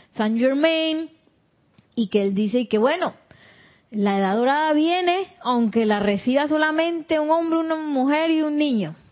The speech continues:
Así dice él. Pero a veces uno cree que es que uno va a desencarnar y se lo van a llevar a otro planeta y me van a sacar de aquí. Y no es así. Yo puedo estar aquí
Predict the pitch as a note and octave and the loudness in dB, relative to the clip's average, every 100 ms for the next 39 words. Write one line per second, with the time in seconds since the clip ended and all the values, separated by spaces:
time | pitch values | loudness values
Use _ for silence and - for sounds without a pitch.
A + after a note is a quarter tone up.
0 | _ _ _ _ _ - F3+ - A3 C4 | _ _ _ _ _ -6 -6 -2 0 0
1 | B3+ E4+ D#4+ F3 - - - - G#3+ G#3 | 0 0 0 -2 -8 -20 -20 -2 0 2
2 | A3 C#4 D4+ D#4+ E4 F4 E4 D#4+ E4+ E4+ | 2 2 2 0 0 0 0 -2 -2 0
3 | E4 E4 E4+ E4 C#4 B3 B3 A#3+ B3 D4+ | 0 0 0 0 0 0 0 0 0 0
4 | D#4+ C#4+ C4 C#4+ C#4+ C4 C4+ D#4 C4 A#3+ | 0 2 0 0 2 0 0 -2 0 0
5 | G#3+ A3 D4+ E4 D#4+ B3+ A#3 A3 A3 B3+ | 0 0 0 0 0 0 0 0 0 -2
6 | C#4 C4 G#3 G3+ B3+ C4 B3 - E4 E4+ | -4 -4 -6 -4 -2 0 0 -2 -2 -2
7 | - - - - - _ _ - - A#3+ | -4 -20 -20 -20 -20 _ _ -10 0 2
8 | A#3 A#3+ C#4+ C#4+ E4 D4+ B3+ A3 C4+ D4 | 2 2 0 -2 0 2 2 2 2 2
9 | D#4+ D#4+ D#4+ D#4 D4 C4 C4 D4+ | 2 2 0 0 0 2 0 -2